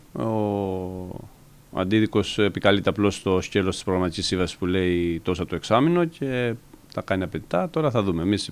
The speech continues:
έχουμε τους καταθέσει τους λόγους αντίρρησης. Κάναμε κάποιες συζητήσεις, κάποιες επαφές. Ε, δέχο-, δεχόταν να γίνει κάποια μείωση, αλλά το ποσό πάλι είναι πολύ μεγάλο που θεωρούμε εμείς και έτσι θα περιμένουμε να δούμε τι θα βγει στη δικαιοσύνη. Δεν συμφωνήσαμε δηλαδή. Ο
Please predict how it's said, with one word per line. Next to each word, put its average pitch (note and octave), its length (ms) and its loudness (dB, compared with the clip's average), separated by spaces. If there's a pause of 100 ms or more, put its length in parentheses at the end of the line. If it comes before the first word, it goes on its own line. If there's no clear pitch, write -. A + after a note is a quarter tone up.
(100)
έχουμε F2+ 280 0
τους - 280 -18
καταθέσει F2 380 -2
τους F2 100 -6
λόγους E2 220 -2
αντίρρησης. C#3+ 640 -2 (180)
Κάναμε A#2 300 2
κάποιες G2 200 -4
συζητήσεις, G2 300 -8
κάποιες - 220 -8
επαφές. D3+ 640 -4
Ε, B2+ 260 -4
δέχο-, B2+ 360 -2
δεχόταν G#2+ 420 -2
να G2 60 -4
γίνει F#2+ 180 -6
κάποια F#2+ 240 -6
μείωση, D3+ 360 -4
αλλά C3+ 440 0
το - 100 -10
ποσό A#2 220 -10
πάλι B2+ 180 0
είναι A#2 80 -2
πολύ A#2 160 0
μεγάλο E2 640 -2
που E2 100 -12
θεωρούμε E2+ 320 -6
εμείς C3+ 400 -6
και C3+ 640 -6 (460)
έτσι C3 200 -8
θα - 80 -8
περιμένουμε G#2 380 -4
να F#2+ 60 -4
δούμε F#2+ 140 -6
τι E2+ 60 -10
θα F2+ 100 -8
βγει E2+ 120 -6
στη E2+ 140 -12
δικαιοσύνη. D#2+ 360 -8
Δεν A2 120 0
συμφωνήσαμε G2+ 540 -4
δηλαδή. D#2+ 260 -10
Ο E2 60 -16